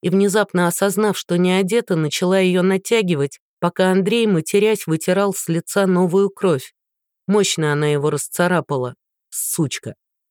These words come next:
Он опять попытался подойти, но Ксюша агрессивно огрызнулась. «Только посмей приблизиться, я тебе яйца оторву!» Андрей застыл, а она уже натягивала на себя футболку. Лифчик засунула в карман,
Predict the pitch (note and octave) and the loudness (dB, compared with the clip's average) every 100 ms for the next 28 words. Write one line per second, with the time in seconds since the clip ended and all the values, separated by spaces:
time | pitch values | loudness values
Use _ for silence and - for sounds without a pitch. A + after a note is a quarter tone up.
0 | _ - F#3+ F#3 G#3 G3 - D#3 - - | _ 0 2 2 2 0 -2 -4 -4 0
1 | F3 D#3+ E3 - D#3+ F3+ F#3+ - A3+ F3 | -2 -2 -4 -2 2 2 0 -2 0 0
2 | E3+ - A#3 - E3 D#3 F3 - G3+ F3+ | -2 -2 -4 0 0 0 -2 0 0 2
3 | E3+ E3 E3+ G3+ G3+ G3 C#3 B2+ - _ | 2 0 0 0 2 0 0 -4 -10 _
4 | _ _ - A3+ F#3 F#3+ G#3+ - A#3+ G#3+ | _ _ -2 -2 0 -4 -4 -2 2 2
5 | - F3 E3 F#3+ F#3+ C#3+ - - A#2+ - | 2 0 0 0 0 -4 -8 -10 -12 -16
6 | - D#3 G#3 G3 G3 G#3+ G3 A#3+ F#3+ - | -10 0 0 2 0 2 4 2 2 0
7 | D3+ D3 E3+ F#3+ F#3 D3 - _ _ _ | -2 0 0 0 0 -2 -6 _ _ _
8 | _ _ _ - E3+ E3 F#3+ D#3+ F#3 F#3+ | _ _ _ -2 0 2 2 2 0 0
9 | - A3+ A3 - D#3 D#3+ F#3+ F#3+ D#3+ F3 | -2 0 0 0 0 2 2 0 0 0
10 | E3+ - F#3 E3+ E3+ E3 E3+ E3 - E3 | 0 0 0 0 0 0 0 -2 -2 -2
11 | F3 - F#3 D#3+ F3+ C#3 - B2+ _ _ | -2 0 -2 0 -2 -2 -8 -10 _ _
12 | _ - F3+ G3 - D#3+ D3+ F#3 - G3 | _ -6 0 0 0 -2 0 0 0 2
13 | F3 F3 - - G3 G3+ D3+ B2+ | 2 0 -2 -2 0 0 0 -4